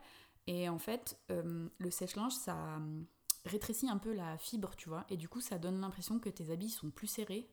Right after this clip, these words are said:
comme quand t'as trop mangé à Noël, tu vois. Et j'aime pas du tout cette impression. Donc moi, je suis plus partisane de, euh, faire sécher mon linge, euh, à l'extérieur. Et comme je viens du sud, tu vois, ça me rappelle des trucs, euh, c'est super. Bon bref, du coup, je mets le linge,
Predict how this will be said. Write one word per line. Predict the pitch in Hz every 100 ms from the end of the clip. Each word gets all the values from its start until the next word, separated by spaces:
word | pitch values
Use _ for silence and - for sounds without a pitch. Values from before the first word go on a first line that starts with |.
| -
comme | 202 208
quand | -
t'as | 175 160
trop | - 190
mangé | 190 190
à |
Noël, | 180 180 226
tu | 220
vois. | 160 - - - -
Et | 180
j'aime | 170 175
pas | 214
du | 214
tout | -
cette | 247 196
impression. | 190 185 180 160
Donc | - 156
moi, | 196 269
je |
suis | -
plus | 190 254 160
partisane | 202 - 190 196 240 240
de, | 165 190 233
euh, | -
faire | 160 208 214
sécher | 208 208
mon | 208 185
linge, | 180 240 226 -
euh, | 165
à | -
l'extérieur. | 185 - 151 156 220 - - - - - - - -
Et |
comme | 202 240 226
je | 208
viens | 196
du | 202 185
sud, | - 285 294
tu | -
vois, | 208
ça | 226 208
me | 180
rappelle | 175 185 254 262
des | 247
trucs, | 240 - 220
euh, | 170
c'est | 160
super. | 214 - - 196 208 - - - - -
Bon | 214
bref, | 233 190 185 -
du | 202 247
coup, | - 269 262
je | 175 175
mets | 170 170
le | 170
linge, | 170 240 311 339